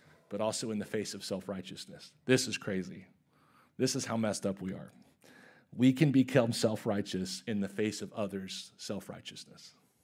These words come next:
Keller writes, "It is simple. We can become self-righteous against those who are self-righteous. Many younger evangelicals today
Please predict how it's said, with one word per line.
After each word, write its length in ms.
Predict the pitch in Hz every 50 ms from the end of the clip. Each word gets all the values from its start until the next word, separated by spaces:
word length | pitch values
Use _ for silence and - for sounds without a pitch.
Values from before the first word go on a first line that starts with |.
| _ _ _ _ _ _ _ _ _ _ _ _ _ _ _ _ _ _ _ _ _ _ _ _ _ _ _ _ _ _ _ _ _ _ _
Keller 260 | - 123 107 107 107
writes, 260 | 104 101 107 107 -
"It 80 | 139 135
is 160 | 135 127 -
simple. 380 | - 160 156 - - 98 98 87
We 140 | 117 123 123
can 160 | - 143 131
become 340 | 139 135 - - 135 131 127
self-righteous 720 | - 127 120 117 - - 113 113 110 - 101 95 - 107
against 320 | 107 104 104 101 101 -
those 200 | 104 98 92 -
who 100 | - 98
are 80 | 98 90
self-righteous. 680 | - 98 90 90 92 90 87 - - - - - - - - - - - - - _
Many 240 | 110 110 120 135 151
younger 420 | 143 139 131 131 131 123 135 117
evangelicals 680 | 117 113 123 123 113 113 107 107 110 - 131 120 - -
today 440 | 143 113 98 95 92 90 90 87